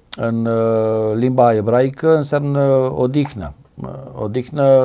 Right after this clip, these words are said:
un alt sinonim al lui, dar nu are legătură cu odihna aceasta de ziua de odihnă, dar o din-, odihnă de retragere, de liniște, de, mă rog, uh,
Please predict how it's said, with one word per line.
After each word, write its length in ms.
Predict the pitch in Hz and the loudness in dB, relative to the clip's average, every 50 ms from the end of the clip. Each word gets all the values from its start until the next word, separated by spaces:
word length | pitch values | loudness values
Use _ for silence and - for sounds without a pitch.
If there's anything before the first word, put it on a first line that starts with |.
| 135 - - - - | 2 -2 -6 -8 -6
un 220 | 143 139 135 139 | -6 -4 -2 2
alt 200 | 151 156 147 139 143 - - 123 113 107 | 4 4 2 2 0 -4 -4 -4 -4 -2
sinonim 540 | - 127 117 110 110 117 117 117 110 107 | -2 -4 -4 -2 -2 -2 -2 -2 -2 -4
al 120 | 107 101 98 | -4 -4 -4
lui, 180 | 98 95 92 117 120 | -4 -6 -8 -8 -8
dar 140 | 117 110 123 139 143 139 135 | -8 -8 -6 -8 -8 -8 -4
nu 60 | 135 | -2
are 140 | 131 123 113 | -2 -2 -2
legătură 300 | 110 104 104 107 110 104 | -2 -4 -4 -4 -4 -6
cu 380 | 101 104 98 95 92 90 - - | -6 -6 -8 -8 -8 -8 -10 -10
odihna 380 | 98 98 101 98 - 110 98 98 | -8 -8 -8 -8 -8 -8 -8 -8
aceasta 580 | 95 - 113 107 101 - - 98 95 95 90 87 | -6 -4 -4 -6 -4 -6 -8 -8 -8 -8 -8 -10
de 160 | 92 87 87 85 | -12 -14 -14 -12
ziua 380 | 92 95 101 95 90 90 82 - - | -10 -8 -6 -6 -6 -8 -10 -12 -12
de 60 | 95 | -10
odihnă, 480 | 95 95 123 160 185 - - 127 107 - - - - - | -10 -8 -6 -6 -6 -6 -4 -6 -8 -8 -10 -16 -8 -2
dar 140 | - 175 202 | 2 4 6
o 80 | 208 202 | 6 6
din-, 340 | 175 208 214 208 196 196 208 196 | 6 4 4 4 4 4 2 2
odihnă 520 | 170 156 151 160 196 185 - 175 170 160 | 2 2 2 2 0 -2 -2 -2 -4 -2
de 360 | 151 156 156 156 151 151 151 - - - _ - | 0 0 0 0 0 -2 -4 -10 -18 -20 _ -10
retragere, 760 | - 139 127 117 - - 139 160 170 156 131 123 123 117 113 | -4 -2 0 0 0 0 4 4 4 6 4 4 2 2 0
de 140 | 104 104 107 | 0 0 -2
liniște, 720 | 104 104 104 117 147 147 143 135 120 - - - 117 101 | -2 -2 -4 -4 -6 -4 -4 -4 -4 -6 -6 -8 -8 -8
de, 480 | 98 107 104 104 104 104 101 101 98 98 - _ _ _ - 143 131 139 | -6 -6 -4 -4 -4 -4 -4 -6 -8 -10 -14 _ _ _ -20 -18 -14 -10
mă 100 | 135 131 | -4 -2
rog, 280 | 123 113 110 101 98 104 | 0 0 0 -2 -6 -8
uh, 160 | 98 101 - | -8 -8 -10